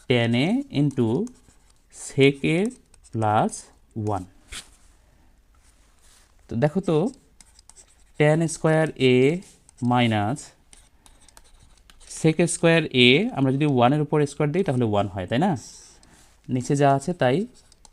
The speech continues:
tan A into sec A plus one। আমরা একটা সূত্র জানি,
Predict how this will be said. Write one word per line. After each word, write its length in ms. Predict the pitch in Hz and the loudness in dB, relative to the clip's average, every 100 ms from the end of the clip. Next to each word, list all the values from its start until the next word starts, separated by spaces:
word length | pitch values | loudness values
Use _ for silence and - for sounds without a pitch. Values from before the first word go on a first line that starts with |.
| - | -8
tan 240 | 123 113 113 131 | -4 -2 -2 -2
A 20 | 240 127 | -2 -4
into 320 | 120 - 127 202 247 _ - _ _ _ _ _ _ - - | -6 -2 -2 -2 -6 _ -20 _ _ _ _ _ _ -20 -14
sec 300 | - 117 - 131 | -6 -6 -2 0
A 20 | 220 - - _ - | 0 -4 -16 _ -4
plus 420 | 113 117 160 220 - 107 110 | 0 0 0 -4 -8 -10 -10
one। 100 | 139 - _ _ _ _ _ _ 135 | -12 -20 _ _ _ _ _ _ -2
আমরা 120 | 160 | 0
একটা 120 | 175 - | 0 -2
সূত্র 160 | 175 185 147 | 0 2 4
জানি, 160 | 120 | 4